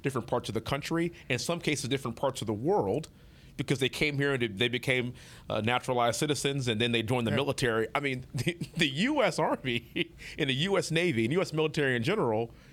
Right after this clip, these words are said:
Speaker 1: they, there is no room for a lot of, you know, partitioning people in different places because, first of all, you're here to serve the country. When you deploy, everybody wants to get home in one piece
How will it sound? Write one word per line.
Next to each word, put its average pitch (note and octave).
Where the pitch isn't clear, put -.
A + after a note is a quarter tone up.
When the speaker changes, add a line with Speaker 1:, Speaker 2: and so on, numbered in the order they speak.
Speaker 1:
they, E3+
there G3
is G3
no F3
room A#2
for B2+
a A2
lot A#2+
of, G#2+
you B2+
know, G#2
partitioning A#2
people G#2+
in F#2+
different A#2
places B2+
because, G#2+
first C#3+
of A#2+
all, A2
you're G2
here A#2
to G#2
serve A#2
the -
country. B2+
When A#2+
you A#2
deploy, E3+
everybody A#2+
wants A2+
to A2+
get A2+
home B2+
in G#2+
one G2
piece C#3